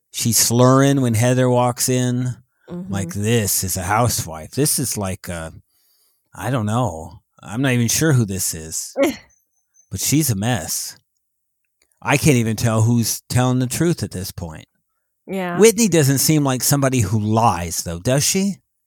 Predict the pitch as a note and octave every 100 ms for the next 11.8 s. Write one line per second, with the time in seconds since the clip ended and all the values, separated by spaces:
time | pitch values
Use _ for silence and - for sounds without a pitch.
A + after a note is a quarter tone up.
0 | _ _ _ _ _ _ - D#4 F4 E4
1 | C#4+ C4+ C4 G#3 C4 - - - F4 -
2 | C#4 A3 G#3+ G#3+ G3 G#3 G3+ G3+ G3+ G#3+
3 | C#4+ - B3 A3+ - G3 - C#4 C4+ -
4 | - _ - A3 F3+ - D#4+ B3+ G3+ G3
5 | A3+ G3 G3 F#3 F3 F3 E3 G#3 G3 -
6 | F3+ - G3+ G3 F3 F3 E3+ E3+ E3+ F3
7 | E3 D#3+ - - - _ _ _ _ _
8 | _ _ _ _ _ _ _ _ _ _
9 | _ _ _ _ - A#2+ E3+ E3+ - B2
10 | - F3+ C#3+ C3 A#2+ - - - G3+ A3
11 | E3+ - A#2+ - E2+ D#2 - -